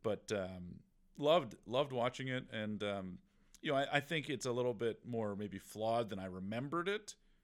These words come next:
Um, but I was really impressed, and the performances were excellent. I thought the look, you know, again, we just talked about Neil Jordan. The guy, again, has a real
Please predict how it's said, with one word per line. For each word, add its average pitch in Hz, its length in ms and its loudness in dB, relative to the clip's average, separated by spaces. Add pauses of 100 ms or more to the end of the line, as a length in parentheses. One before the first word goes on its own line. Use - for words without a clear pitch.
(640)
Um, 104 640 0
but 117 140 4
I 131 80 4
was 147 160 2
really 143 200 2
impressed, 123 440 0
and 107 220 -4
the 113 160 -6
performances 113 600 -6
were 117 160 -8
excellent. 113 520 -4
I 101 40 -6
thought 135 220 -2
the 120 60 0
look, 123 340 0 (340)
you 123 120 -2
know, 110 240 2 (260)
again, 117 220 2
we 107 80 0
just 123 200 -6
talked 117 280 4
about 98 260 0 (720)
Neil 101 160 0
Jordan. 120 440 4
The 107 80 -4
guy, 98 320 -2 (200)
again, 90 240 -10 (140)
has 87 120 -12
a 87 120 -12
real 98 320 -2